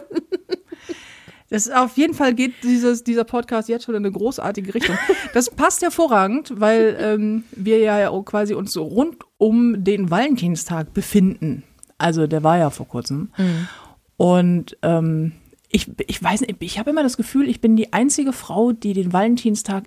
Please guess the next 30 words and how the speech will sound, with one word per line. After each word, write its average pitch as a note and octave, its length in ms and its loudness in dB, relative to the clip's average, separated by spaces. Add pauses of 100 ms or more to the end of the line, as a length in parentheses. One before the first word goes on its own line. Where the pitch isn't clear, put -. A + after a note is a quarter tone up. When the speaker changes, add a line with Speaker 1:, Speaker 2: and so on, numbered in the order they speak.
Speaker 1:
echt - 340 -8 (320)
überhaupt G#3 1000 2
nicht F#3 280 0
romantisch E3+ 520 -2
findet. - 380 -6 (580)
Speaker 2:
Nee. E3 140 -4
Speaker 1:
Weil, - 120 0 (320)
oder? D4 320 4
Speaker 2:
Ich, - 220 -8
ich, - 180 -12
ich - 120 -14
find's - 280 -6
auch, F#3+ 200 0
der, - 340 -4 (160)
der E3 180 0 (1300)
am, F3 260 -2 (260)
der F3+ 140 -4
am E3 220 -8
wenigsten C#4 420 -2
mit A3 140 2
Liebe C4+ 480 2 (380)
zu - 120 -8
tuende G#3+ 320 0
Tag G3 340 -2
ist F3 480 -10
Valentinstag. D#3+ 720 -6 (480)
Speaker 1:
Ja, C4+ 280 6
weil G#3+ 120 8
es A3 140 2
auch, - 180 0